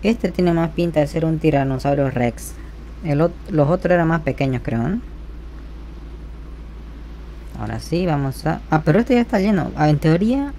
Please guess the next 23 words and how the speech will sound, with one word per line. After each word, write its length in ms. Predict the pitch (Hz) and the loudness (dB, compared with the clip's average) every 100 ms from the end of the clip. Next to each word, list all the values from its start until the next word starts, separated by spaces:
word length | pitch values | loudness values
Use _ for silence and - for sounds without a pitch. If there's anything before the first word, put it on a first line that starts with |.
| - - - - - - - - - - | -12 -14 -14 -14 -14 -14 -14 -14 -6 2
en 180 | 143 | 2
teoría 340 | 139 151 175 180 | 4 2 4 4
ya 140 | 175 | 4
hemos 300 | 180 185 175 | 4 2 2
alimentado 720 | 147 139 131 127 123 143 160 - - | 0 2 2 0 2 4 2 0 0
a 140 | 135 | 2
este 640 | 143 156 - - 170 - - - - | 2 0 -8 2 2 2 -4 -10 -8
dinosaurio, 720 | 147 147 151 151 147 151 147 131 | 0 2 4 4 4 4 4 4
amiguitos. 520 | 117 113 113 104 127 - - - - - - - - - - - - - - - | 2 0 -2 -6 -6 -8 -10 -10 -10 -10 -10 -10 -10 -10 -10 -10 -10 -12 -12 -8
Pues 120 | 127 | -8
si 160 | - 147 | 0 2
hemos 220 | 160 170 | 4 4
alimentado 480 | 160 147 139 160 156 | 4 4 4 2 2
a 40 | |
todos 200 | 151 165 | 4 2
los 100 | 160 | 4
dinosaurios, 380 | 147 135 156 151 | 2 2 2 0
entonces, 300 | 143 143 139 | 0 -2 -4
¿qué 120 | - 151 | 0 0
más 220 | 156 156 | 2 0
hay 120 | 151 | 0
que 100 | 135 | -2
hacer? 320 | 123 135 131 | -2 -4 -4